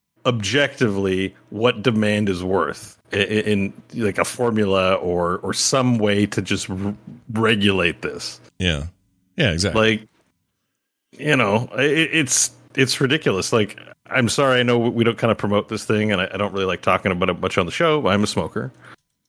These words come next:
Speaker 1: You wanna talk about ridiculous? A pack
Speaker 2: Mm.
Speaker 1: of smokes is twenty dollars.
Speaker 2: Oh!
Speaker 1: When I was starting smoking,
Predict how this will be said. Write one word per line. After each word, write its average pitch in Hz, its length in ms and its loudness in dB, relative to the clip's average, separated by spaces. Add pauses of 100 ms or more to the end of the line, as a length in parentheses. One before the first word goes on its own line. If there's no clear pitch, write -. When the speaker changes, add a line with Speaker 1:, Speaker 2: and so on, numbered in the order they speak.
(380)
Speaker 1:
You 117 100 0
wanna 131 140 2
talk 127 180 2
about 117 180 2
ridiculous? 95 800 -4
A - 60 -10
pack 104 180 -2
Speaker 2:
Mm. 85 40 -8
Speaker 1:
of 80 40 -8
smokes 120 360 0
is - 80 -8
twenty 107 260 2
dollars. 87 380 0 (180)
Speaker 2:
Oh! 208 1120 0
Speaker 1:
When 143 200 0
I 151 240 2
was 135 560 2
starting 165 640 0
smoking, 107 680 -4